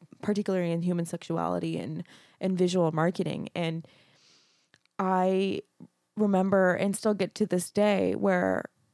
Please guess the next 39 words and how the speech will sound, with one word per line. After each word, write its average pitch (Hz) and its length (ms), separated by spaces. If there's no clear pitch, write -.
I 214 100
get 196 140
asked, 180 260
"Are 220 80
you 190 160
doing 190 220
anything 180 280
with 170 140
your 180 60
psych 190 280
degree?" - 460
And 175 380
I 185 400
work 196 360
in 196 120
a 185 80
library 185 680
with 185 220
people 196 500
every 196 360
day 180 360
from 185 260
all 190 180
walks 185 320
of 196 100
life, 175 400
and 190 180
I 175 60
put 190 220
on 180 140
events, 180 600
and 190 140
I 185 60
need 190 140
to 190 140
know 190 200
how 185 220
to 180 480
analyze 185 600